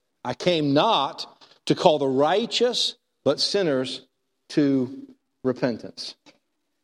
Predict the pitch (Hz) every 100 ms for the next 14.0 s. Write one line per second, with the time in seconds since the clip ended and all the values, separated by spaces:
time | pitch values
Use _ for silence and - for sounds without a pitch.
0 | _ _ - 147 226 220 202 - - -
1 | _ _ _ _ _ _ _ - - _
2 | - - 254 - 214 - 196 156 165 156
3 | 143 117 101 95 - - _ _ _ _
4 | _ _ _ _ 131 147 160 151 247 240
5 | 226 185 151 151 160 139 127 117 139 110
6 | - - _ _ _ _ _ _ _ _
7 | _ _ _ 135 165 175 160 143 123 123
8 | 131 120 123 131 120 120 113 117 127 165
9 | 180 165 - - - _ _ - 143 123
10 | - - _ _ _ _ _ _ _ _
11 | _ _ 131 127 135 127 131 135 131 123
12 | 123 - 110 - _ _ _ _ _ 127
13 | 123 120 120 117 113 107 120 110 120 -